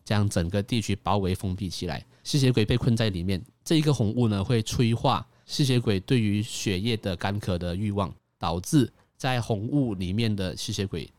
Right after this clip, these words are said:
导致他们很多变成了堕鬼，所以不知不觉中这个地区被称为“物之牢狱”。但是很奇妙的是，同时竟然在这个物质牢狱里面出现了一个叫做“血泪精泉水”的东西。吸血鬼们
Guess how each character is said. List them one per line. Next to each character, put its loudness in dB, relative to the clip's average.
导 -2
致 -4
他 -2
们 -2
很 -6
多 -2
变 -2
成 -2
了 0
堕 0
鬼， -8
所 -4
以 -2
不 0
知 0
不 0
觉 2
中 -2
这 -2
个 2
地 -2
区 -2
被 -2
称 -4
为 -2
“物 6
之 -4
牢 -2
狱”。 2
但 2
是 0
很 2
奇 -6
妙 0
的 -2
是， -4
同 0
时 2
竟 0
然 2
在 0
这 -4
个 -2
物 0
质 -2
牢 0
狱 0
里 -4
面 -2
出 0
现 2
了 -2
一 -4
个 -2
叫 -6
做 0
“血 0
泪 2
精 2
泉 2
水” -2
的 -2
东 -6
西。 -8
吸 -2
血 2
鬼 2
们 0